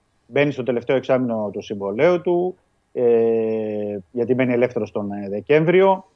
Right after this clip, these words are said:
Έχει διαμηνήσει και στη διοίκηση της Παλμέρας ότι δεν ανανεώνει. Μπορεί κάλλιστα να υπογράψει από αύριο σε όποια ομάδα θέλει. Και ο Ολυμπιακός, από την πλευρά του, θέλει να προλάβει,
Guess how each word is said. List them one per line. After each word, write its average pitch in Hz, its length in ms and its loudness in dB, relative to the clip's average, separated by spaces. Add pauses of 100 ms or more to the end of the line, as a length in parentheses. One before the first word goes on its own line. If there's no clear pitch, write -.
(500)
Έχει 143 440 2
διαμηνήσει 135 440 2
και 139 80 0
στη 113 120 -6
διοίκηση 123 220 -2
της - 100 -18
Παλμέρας 123 400 0
ότι 113 180 -2
δεν 131 220 2
ανανεώνει. 123 760 0
Μπορεί 147 480 2
κάλλιστα 147 320 4
να 131 100 2
υπογράψει 135 760 0 (320)
από 123 240 2
αύριο 135 280 4
σε 117 80 -2
όποια 131 180 0
ομάδα 123 280 0
θέλει. 110 180 -4
Και 117 120 -2
ο 117 140 -2 (120)
Ολυμπιακός, 117 640 0
από 135 100 -8
την 123 140 0
πλευρά 120 320 2
του, 143 120 -6
θέλει 156 200 2
να 147 140 2
προλάβει, 135 680 0